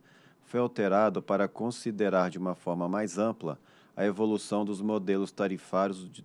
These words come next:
no curto e médio prazo. Sendo assim, as atividades número noventa e noventa e um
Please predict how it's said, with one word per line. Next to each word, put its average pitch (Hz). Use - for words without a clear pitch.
no 95
curto 104
e 107
médio 104
prazo. 82
Sendo 113
assim, 117
as 92
atividades 101
número 101
noventa 95
e -
noventa 85
e 85
um 104